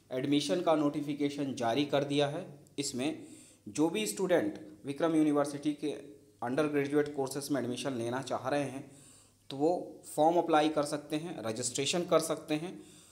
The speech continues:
और इसके लिए उनके पास सीयूईटी यूजी का जो score है, वो होना चाहिए, जो एनटीए के द्वारा test आयोजित किया गया था। इसमें admission through सीयूईटी,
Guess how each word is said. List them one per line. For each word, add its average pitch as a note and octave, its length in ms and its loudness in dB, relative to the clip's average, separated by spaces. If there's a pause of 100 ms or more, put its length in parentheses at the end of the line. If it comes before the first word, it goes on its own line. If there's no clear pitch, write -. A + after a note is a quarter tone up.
(320)
और D3 400 6
इसके G3 300 2
लिए F#3 640 0
उनके C#3+ 280 0
पास C#3+ 300 4 (420)
सीयूईटी E3 560 4
यूजी D3 380 0
का D3 140 2
जो C#3 160 0
score D#3+ 400 0
है, D3+ 200 -4
वो B2 240 -2
होना B2+ 200 -2
चाहिए, C3+ 260 -4
जो D3 320 -10
एनटीए B2 420 -2
के C#3 100 -4
द्वारा B2 220 0
test B2 320 -6
आयोजित A2 440 -4
किया A#2+ 140 -2
गया A2+ 160 -2
था। - 300 -10 (680)
इसमें D3+ 600 -2 (240)
admission F3+ 500 4 (100)
through F3+ 360 2
सीयूईटी, F#3 1040 2